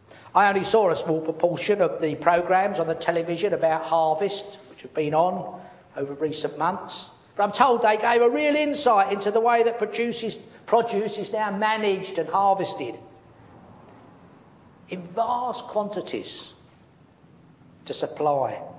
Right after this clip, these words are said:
the current demand. But, well, for children these days growing up, the whole concept of Harvest Festival doesn't always mean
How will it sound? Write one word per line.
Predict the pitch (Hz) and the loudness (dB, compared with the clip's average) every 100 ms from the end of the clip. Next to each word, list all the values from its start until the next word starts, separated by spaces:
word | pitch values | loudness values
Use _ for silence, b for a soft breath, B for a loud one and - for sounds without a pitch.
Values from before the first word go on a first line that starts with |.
| - - | -12 -6
the | |
current | - 151 135 135 131 | -2 2 0 -2 -8
demand. | 123 120 117 107 104 | -6 -2 0 -2 0
But, | 196 196 - - - - - - - - - - - - - - | 2 2 -2 -10 -14 -20 -20 -20 -20 -20 -20 -20 -20 -20 -20 -10
well, | 143 156 | 0 0
for | 151 - | 0 -2
children | 170 165 165 139 | -2 -2 -2 0
these | 151 143 | 0 0
days | 160 151 156 156 | 2 2 0 -2
growing | 156 156 151 151 | 0 2 2 4
up, | 156 156 - - - | 2 2 -6 -12 -8
the | - | 2
whole | 180 | 2
concept | 160 185 170 - 143 143 | 4 2 2 2 0 0
of | 135 | 0
Harvest | 156 156 151 - | 2 2 0 -2
Festival | 170 - - 151 | -2 -2 -4 -6
doesn't | 160 240 214 233 - - - - - - - - - - - | 0 0 0 -4 -8 -14 -18 -20 -20 -20 -20 -20 -20 -6 2
always | 202 180 147 131 | 4 4 -2 -4
mean | 131 117 - | -4 -6 -6